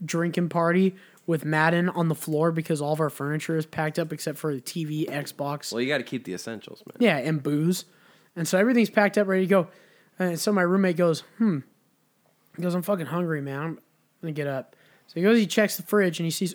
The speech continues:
Speaker 1: "Ooh, croissant wedge." And it's the same ones that were in there a year.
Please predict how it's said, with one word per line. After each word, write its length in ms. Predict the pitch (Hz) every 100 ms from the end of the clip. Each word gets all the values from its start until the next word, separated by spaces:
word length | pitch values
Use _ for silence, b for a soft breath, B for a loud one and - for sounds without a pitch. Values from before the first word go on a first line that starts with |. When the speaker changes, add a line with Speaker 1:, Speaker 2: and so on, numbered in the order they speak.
| -
Speaker 1:
"Ooh, 140 | 294
croissant 500 | - - - 277 277
wedge." 340 | 165 127 - - _ _ _ _ _ -
And 80 |
it's 140 | 214 -
the 60 |
same 420 | 214 - 254 262 240
ones 420 | 233 190 147 - -
that 120 | 190
were 120 | 190
in 100 | 190
there 240 | 175 151 - b -
a 60 |
year. 680 | 190 170 160 202 214 170 120